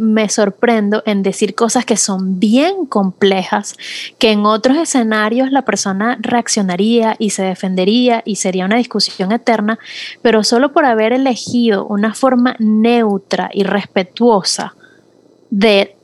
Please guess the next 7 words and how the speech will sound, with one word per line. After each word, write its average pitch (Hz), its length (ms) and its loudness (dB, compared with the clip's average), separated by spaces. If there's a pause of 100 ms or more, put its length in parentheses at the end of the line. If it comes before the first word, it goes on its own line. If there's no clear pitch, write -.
(120)
transmitir 208 760 2
mi 262 220 2
mensaje, 240 640 -2 (960)
ocurren 214 460 2
milagros, 185 640 0 (100)
la 196 160 2
magia. 190 540 -2